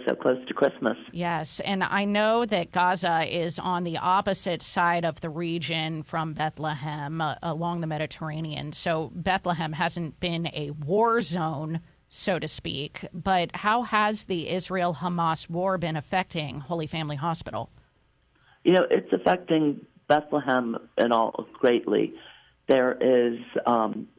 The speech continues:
Speaker 1: of course, the sounds of war when there's intense bombing and missiles. Um, but the day-to-day life in Bethlehem has changed. Um, schools open and they close an hour later.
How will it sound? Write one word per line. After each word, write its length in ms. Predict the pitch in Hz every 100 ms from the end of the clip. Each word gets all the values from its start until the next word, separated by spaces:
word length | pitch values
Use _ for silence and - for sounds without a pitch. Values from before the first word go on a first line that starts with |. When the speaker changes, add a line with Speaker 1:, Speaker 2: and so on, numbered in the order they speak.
| _ -
Speaker 1:
of 140 | -
course, 220 | 143 131 131
the 100 | 143 143
sounds 300 | 135 135 135
of 120 | 127
war 220 | 127 123
when 180 | 120 123
there's 220 | 117 117
intense 400 | 120 120 120 117 -
bombing 520 | 117 113 113 110 110 - - - - _
and 200 | 127 123
missiles. 560 | 117 113 - 113 113 117 - _ - _ _ -
Um, 300 | 247 330 - - _ _ _ 151
but 240 | 156 -
the 80 | 160
day-to-day 460 | 165 170 - 160 143
life 240 | 139 156 143
in 100 | 131
Bethlehem 540 | 131 143 139 123 113
has 240 | - 120 113 - -
changed. 500 | 120 104 101 - - - - - -
Um, 260 | - 107 - - - _ _ -
schools 300 | - 170 165
open 460 | 160 147 147 131 131
and 160 | -
they 100 | 120
close 320 | 117 - 123 123
an 100 | 120
hour 380 | 113 107 107 107
later. 580 | 110 107 107 101 113